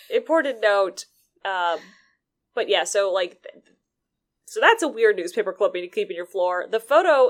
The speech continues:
Speaker 2: is of John Garrett and the same photo we see, that we've seen previously in Missus Green's room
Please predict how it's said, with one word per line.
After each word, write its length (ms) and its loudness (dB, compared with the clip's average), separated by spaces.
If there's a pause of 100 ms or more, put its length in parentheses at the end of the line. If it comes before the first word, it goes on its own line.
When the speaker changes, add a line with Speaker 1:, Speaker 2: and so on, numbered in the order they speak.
Speaker 2:
is 160 0
of 80 -4
John 240 -2
Garrett 540 0
and 120 -10
the 100 -8
same 440 -6
photo 420 -2
we 220 -8
see, 480 -12
that 140 -2
we've 180 -6
seen 220 -10
previously 460 -4
in 100 -14
Missus 320 -10
Green's 480 -12
room 480 -10